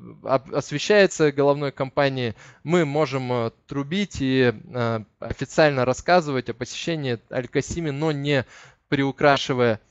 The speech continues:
А здесь, э, да, представляет наши технологии. Это не соврать, это, это действительно максимально очевидно, что наряду с экологичными различными технологиями,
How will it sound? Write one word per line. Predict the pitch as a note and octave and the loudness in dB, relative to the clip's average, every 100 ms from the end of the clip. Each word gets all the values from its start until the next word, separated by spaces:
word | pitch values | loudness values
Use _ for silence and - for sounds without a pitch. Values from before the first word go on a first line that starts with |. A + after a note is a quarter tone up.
| _ - | _ -4
А | B2 | -4
здесь, | A#2+ D3 G3 A3+ - | -2 6 6 6 0
э, | D3 C3 A#2+ A2 | 4 4 4 2
да, | B2+ D3+ G3 | 6 8 6
представляет | - C3 B2+ - B2+ D3+ C#3+ - | 2 -6 -8 -6 -2 2 2 2
наши | C#3 - | -4 -4
технологии. | - A#2+ B2 C3 D#3+ C#3+ A2+ | -8 -10 -4 -2 -2 -2 -4
Это | B2+ C#3 | -2 -2
не | D#3+ | -2
соврать, | - D3+ C3 C3+ D3 - | 2 2 4 4 2 0
это, | B2 - A#2 A2 - | -4 0 0 0 -6
это | A#2 B2+ A#2+ G#2 - | -2 0 0 -4 -16
действительно | - - A#2 A#2 E3+ D3+ B2 G#2+ | -20 -16 -12 -8 -6 -4 -6 -6
максимально | B2 - D3 D3+ B2 | -10 -4 0 0 0
очевидно, | - B2+ C3 C#3+ B2+ G#2 - - - - | -4 -6 -4 -4 -6 -8 -14 -20 -20 -16
что | - D#3+ D3 C3 | -2 2 2 2
наряду | C3+ C3 C3+ D3 D#3 E3+ C#3 | -6 -2 0 0 2 2 2
с | - C3+ | 0 -4
экологичными | - C#3+ D3+ E3 - C#3 B2+ | -2 0 0 -4 -6 -6 -2
различными | B2 A#2+ C#3 C3 A#2+ A2+ | -2 -2 -4 -6 -8 -12
технологиями, | - - C3+ F#3+ G#3 F3+ D#3+ C3+ | -14 -8 -6 -4 -4 -2 -2 -4